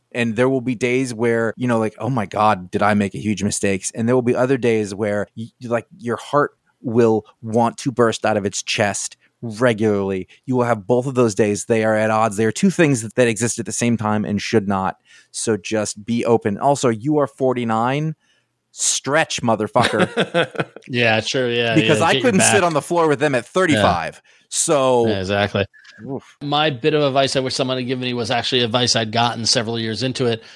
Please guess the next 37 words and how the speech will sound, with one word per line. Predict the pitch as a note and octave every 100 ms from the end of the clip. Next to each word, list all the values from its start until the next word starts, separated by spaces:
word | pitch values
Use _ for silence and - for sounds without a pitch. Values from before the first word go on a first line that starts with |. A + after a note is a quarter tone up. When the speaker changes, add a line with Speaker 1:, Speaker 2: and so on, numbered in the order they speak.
| -
Speaker 3:
I | - A#2+
was | A#2 A2 B2
a | A2+
coworker | - E3 C#3 B2
of | B2+
mine | A#2+ A#2 A2
who |
was | A#2 A2
a | A2+
former, | - B2 A#2 A2 G#2+ A2
uh, | A#2 G#2
comic | - A#2+ A2
book | A2
editor | A2+ A2 G#2+ G#2+ G#2+
of | A2+ G#2
some | A#2+ G#2+
notoriety. | G#2+ G#2+ A2+ A2+ G#2+ G#2+ - - _
I | C3 A#3
was | A2
having | B2 A2+
a |
rough | A2+ A#2 -
day, | A#2+ A2+ A2
and, | G#2+ A2 A2
and | A2+ G#2
he | A2
kinda | A2
pulled | - B2
me | A2
aside, | G2 A#2 A2+ G#2+
and | G2+
he's | G#2
like, | A#2 A2
"Hey, | F#3
man, | C3 A2+ A2+
you | B2+
know | A#2